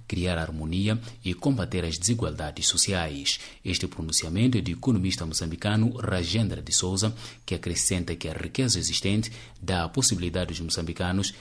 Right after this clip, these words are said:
sonharem com um país economicamente forte. Rajendra sugere que a prioridade dos ganhos destes recursos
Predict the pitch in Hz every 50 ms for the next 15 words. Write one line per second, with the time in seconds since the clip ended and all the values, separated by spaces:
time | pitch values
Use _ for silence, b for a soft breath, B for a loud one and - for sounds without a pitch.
0 | B B B - - - 120 202 131 127 95 87 85 82 85 82 - 98 110 123
1 | 123 107 85 82 85 90 - - - - 127 123 113 92 82 80 78 - 87 82
2 | 85 80 78 82 - - - - 104 82 73 - - 85 73 71 69 - B B
3 | B B B - - - 87 82 80 80 90 90 98 117 117 120 123 120 117 -
4 | - - 95 82 90 90 87 90 - 87 80 - - - 143 131 110 95 92 82
5 | 92 92 87 78 85 80 - - - 95 101 113 110 95 87 - 92 87 - -
6 | - - - 82 80 - 101 98 95 - - - -